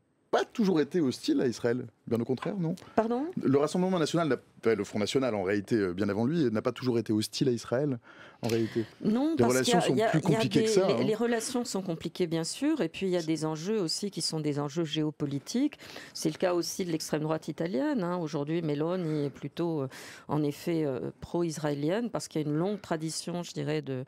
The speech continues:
Speaker 2: de guerre froide et d'anticommunisme, hein. Et comme, effectivement, Israël a été soutenu par les États-Unis, euh, bah, il y a une partie de, de, de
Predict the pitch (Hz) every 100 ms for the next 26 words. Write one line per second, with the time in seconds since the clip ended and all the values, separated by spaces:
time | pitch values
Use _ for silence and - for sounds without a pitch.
0 | - - - 147 151 143 - 165 180 220
1 | 151 156 - 160 160 151 147 170 269 -
2 | - 147 156 - - - - - 185 165
3 | - 156 160 - 160 175 180 147 - 156
4 | 165 143 139 143 - - 170 165 143 135
5 | 127 120 131 123 127 143 190 - - -
6 | - - 143 131 - 139 135 143 - 170
7 | 147 - 135 127 127 123